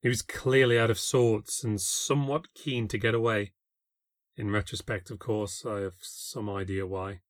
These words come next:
I was to meet him there seven thirty sharp in the morning to take the keys. He gave me little chance to protest, only telling me to do as I was told. He finished his drink quite quickly and told me it was time to make myself useful.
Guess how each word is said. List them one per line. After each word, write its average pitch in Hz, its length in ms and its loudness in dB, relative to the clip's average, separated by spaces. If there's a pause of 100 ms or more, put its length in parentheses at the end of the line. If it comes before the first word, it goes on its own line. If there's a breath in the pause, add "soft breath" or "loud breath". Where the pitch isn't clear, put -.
(1000)
I 120 60 4
was 120 120 6
to 143 80 2
meet 147 180 4
him 147 120 4
there 135 180 4
seven 139 300 -2
thirty 127 220 -2
sharp 120 400 0
in 113 60 -2
the 110 80 0
morning 110 360 0
to 90 60 -16
take 113 220 -4
the 110 60 -6
keys. 101 440 -6 (760)
He 135 100 -4
gave 135 180 6
me 127 100 2
little 123 240 2
chance 117 260 -2
to 107 100 -10
protest, 104 600 0 (440)
only 135 180 6
telling 131 300 4
me 123 200 2
to - 120 -6
do 123 260 4
as 113 120 0
I 120 80 2
was 113 160 0
told. 113 400 0 (540)
He 127 100 0
finished 151 300 6
his 131 120 0
drink 135 300 -2
quite 143 500 -6
quickly 104 680 -2
and 101 120 -4
told 123 260 0
me 107 120 2
it 107 80 2
was 104 140 -2
time 110 260 -2
to 117 100 -4
make 113 140 0
myself 113 340 -2
useful. 110 480 -4